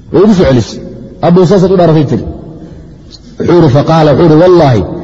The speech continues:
maa cala al-ardi rajulun acazu calaya," ku bedel meesha, "axabbu ilaya."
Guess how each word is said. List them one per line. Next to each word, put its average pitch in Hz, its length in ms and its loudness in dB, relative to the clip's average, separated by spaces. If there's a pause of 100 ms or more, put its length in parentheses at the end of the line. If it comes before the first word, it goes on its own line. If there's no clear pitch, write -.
(300)
maa 175 320 0
cala 151 260 0
al-ardi 147 440 2 (420)
rajulun 165 500 2 (380)
acazu 156 420 0
calaya," 151 400 2 (340)
ku - 120 -8
bedel 143 260 2
meesha, 139 220 0
"axabbu 139 240 -2
ilaya." 120 280 0